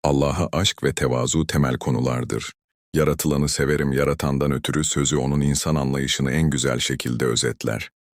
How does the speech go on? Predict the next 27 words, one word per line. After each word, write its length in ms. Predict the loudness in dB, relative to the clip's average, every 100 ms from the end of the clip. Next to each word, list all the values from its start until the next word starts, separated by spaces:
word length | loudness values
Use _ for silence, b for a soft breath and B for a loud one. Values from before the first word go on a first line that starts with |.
| -6
Hem 220 | 0 2
halk 320 | 2 0 0
diliyle 340 | -2 0 2 2
hem 240 | 2 2
de 120 | 2
derin 260 | 2 0 0
tasavvufi 720 | 0 0 0 0 -2 0 0
anlamlarla 600 | 2 0 2 2 0 0
eser 380 | 0 0 0 0
vermesi 400 | 0 0 0 0
onu 220 | 0 0
benzersiz 580 | 0 0 0 0 0 -2
kılar. 400 | -2 -4 -4 -6 -12 _ _ _
Edebi 380 | 2 2 4 2
önemi, 460 | 2 2 0 -4 -8 _ _ -4
Türkçeyi 480 | 0 2 2 4 4
halkın 360 | 2 2 2 4
anlayacağı 580 | 4 4 4 2 0
kadar 260 | 0 0 0
sade 420 | 0 -2 0 2
bir 140 | 0 2
dille 260 | 2 2
işleyerek 540 | 2 0 2 2 0 0
Türk 200 | 0 2
şiirine 420 | 0 2 2 2
yön 280 | 2 2 2
verdi. 400 | 0 -2 -4